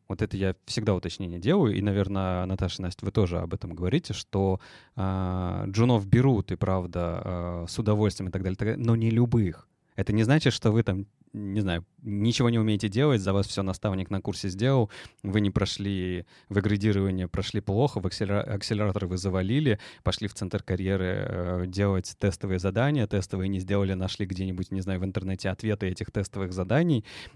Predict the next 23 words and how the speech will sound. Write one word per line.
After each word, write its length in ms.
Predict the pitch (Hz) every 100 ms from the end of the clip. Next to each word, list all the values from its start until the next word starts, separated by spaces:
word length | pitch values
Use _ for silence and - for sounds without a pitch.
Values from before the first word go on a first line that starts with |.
| - -
и 100 | 131
такие: 360 | 117 107 98
«Ну 280 | 113 180 170
вот, 240 | 117 151
я 140 | 110 117
всё 260 | - 117 -
обманул 420 | 117 110 117 104
систему, 460 | - 95 190 208 139
в 40 |
школе 300 | - 139 123
я 140 | 110
обманывал, 480 | 110 135 226 185 113
в 80 | 110
институте 440 | 110 - 127 -
я 100 | 117
обманывал, 440 | 110 135 233 180 127
и 200 | 208 180
тут 300 | - 143 -
обману, 460 | 95 98 101 92
и 80 | 92
мне 180 | 139 147
будут 300 | 123 110 101
платить». 400 | 107 104 -